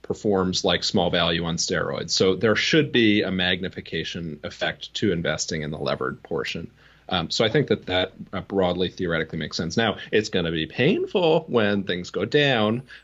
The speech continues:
um, but it's gonna be really nice on the, on the upside. Uh, uh, so, so that's sort of the, the trade-off.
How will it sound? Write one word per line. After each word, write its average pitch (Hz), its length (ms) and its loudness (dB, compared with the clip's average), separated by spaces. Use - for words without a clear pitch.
um, 101 240 0
but 104 140 0
it's - 120 -4
gonna 95 160 -2
be 92 220 -4
really 98 240 2
nice 85 380 -6
on 82 100 -8
the, 78 260 -8
on 87 120 -6
the 82 120 -6
upside. - 480 -4
Uh, 76 360 -4
uh, 76 280 -4
so, 92 360 0
so 104 160 0
that's 98 220 0
sort 92 120 0
of 85 60 -2
the, 82 240 -2
the - 80 -2
trade-off. 82 540 -2